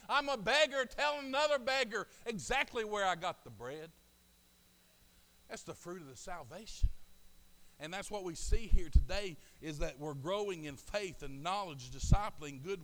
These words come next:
works. We're praising the Lord. And the question this morning, what kind of soil are you? And then you say, "Okay, brother, I'm the, I'm the good soil. I'm the fruitful heart."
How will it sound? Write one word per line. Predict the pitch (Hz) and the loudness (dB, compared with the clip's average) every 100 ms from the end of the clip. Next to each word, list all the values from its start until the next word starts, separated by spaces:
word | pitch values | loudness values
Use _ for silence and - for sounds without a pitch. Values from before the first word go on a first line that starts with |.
| 151 | -6
works. | 208 185 - | -6 -6 -12
We're | 156 | -16
praising | - 196 208 156 | -14 -12 -12 -12
the | 156 | -14
Lord. | 156 196 214 156 - - - | -10 -6 -6 -8 -14 -20 -18
And | 180 | -14
the | 190 | -12
question | - 226 - 196 | -8 -8 -8 -14
this | 180 180 | -14 -14
morning, | 180 214 185 | -14 -14 -12
what | 196 202 | -12 -10
kind | 220 202 | -10 -10
of | 156 | -12
soil | - - 240 285 277 156 160 - - - - _ | -14 -10 -2 2 2 0 -8 -10 -20 -20 -20 _
are | - 226 269 | -6 0 0
you? | 262 151 - - - - _ _ _ _ _ _ _ _ _ _ _ _ _ _ | -2 -14 -20 -20 -20 -20 _ _ _ _ _ _ _ _ _ _ _ _ _ _
And | 113 | -18
then | 123 | -14
you | 107 | -2
say, | 120 | -2
"Okay, | 127 139 185 208 156 - - | -2 -12 -18 -18 -20 -20 -20
brother, | 101 104 120 | -20 -20 -18
I'm | 151 139 | -18 -18
the, | 107 - - - - - _ - _ _ - | -20 -20 -20 -20 -20 -20 _ -20 _ _ -14
I'm | 185 | -12
the | 135 | -10
good | 156 190 | -10 -12
soil. | - - 107 - - | -6 -6 -6 -10 -16
I'm | 147 | -18
the | 135 | -18
fruitful | - 180 160 107 98 | -14 -14 -14 -20 -20
heart." | 104 123 | -18 -20